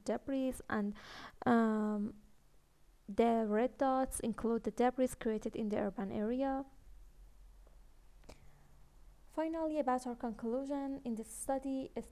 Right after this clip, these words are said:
two-phase change detection approach is developed to assess the changes that occurred after the massive Sharpova-Zahov earthquake by satellite images. In the first phase of the purpose method, a hybrid post classification me-,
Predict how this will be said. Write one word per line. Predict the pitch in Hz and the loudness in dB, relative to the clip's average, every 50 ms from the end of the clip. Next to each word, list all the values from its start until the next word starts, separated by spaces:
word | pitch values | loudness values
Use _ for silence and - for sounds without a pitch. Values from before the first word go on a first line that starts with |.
| - | -14
two-phase | - - 262 262 - - - 254 254 247 - | -10 -8 -8 -8 -6 -4 -2 -2 -2 -4 -6
change | - - 247 240 233 240 - | -8 -6 -6 -6 -6 -8 -8
detection | 247 233 - 240 233 - - 240 233 226 240 | -10 -8 -8 -10 -10 -8 -8 -6 -6 -6 -8
approach | 254 - - - 233 233 233 233 - | -10 -14 -12 -8 -6 -6 -4 -4 -6
is | 226 208 | -6 -6
developed | 220 220 208 208 208 220 226 233 240 233 233 - | -6 -4 -4 -2 -2 -4 -4 -4 -6 -8 -6 -6
to | 233 | -6
assess | 226 226 220 - 220 208 - | -6 -6 -6 -10 -12 -12 -12
the | 214 | -12
changes | 208 - - 247 262 269 262 277 269 262 262 | -12 -10 -10 -8 -8 -4 -2 -2 -4 -4 -4
that | - 226 226 220 | -6 -8 -6 -8
occurred | - 208 - - 214 214 214 208 | -10 -12 -10 -8 -6 -6 -6 -6
after | 233 220 - - - 214 | -8 -8 -8 -10 -10 -10
the | 208 - 214 196 | -8 -8 -8 -6
massive | 202 202 214 240 240 - 254 | -6 -6 -6 -6 -8 -8 -8
Sharpova-Zahov | - - 240 240 240 - 247 240 240 233 233 233 226 226 233 226 226 | -6 -6 -6 -6 -6 -8 -8 -6 -6 -6 -6 -6 -6 -6 -8 -8 -8
earthquake | 226 220 - - - 233 226 220 | -10 -10 -10 -8 -8 -6 -6 -6
by | - 226 214 | -8 -8 -10
satellite | 214 - 233 226 233 - 262 247 247 247 254 | -8 -10 -10 -10 -8 -8 -8 -6 -6 -8 -8
images. | 233 226 226 226 220 - 226 226 226 226 - - - - - - - - - - - - - | -8 -8 -8 -8 -8 -8 -8 -8 -8 -10 -12 -16 -20 -20 -20 -20 -20 -20 -20 -20 -20 -14 -10
In | - 302 | -2 -2
the | 302 294 | -2 -2
first | 294 - 302 294 294 - - | 0 0 -2 -2 -2 0 0
phase | 285 269 269 269 | 0 0 0 -2
of | 269 262 262 - | -4 -6 -4 -4
the | 254 | -6
purpose | 254 - 247 254 254 - - 262 262 262 254 | -6 -6 -6 -8 -8 -6 -6 -6 -4 -4 -6
method, | 240 240 240 254 240 240 240 | -8 -8 -8 -8 -10 -8 -8
a | 240 | -10
hybrid | 214 - - 240 254 247 254 254 - - | -10 -8 -8 -8 -6 -4 -6 -8 -8 -8
post | - 247 240 240 - | -8 -6 -6 -6 -8
classification | - 240 233 226 - 240 - - - 240 233 233 - 240 233 226 | -6 -6 -6 -6 -8 -10 -12 -10 -10 -10 -8 -8 -6 -6 -6 -6
me-, | 220 226 | -6 -8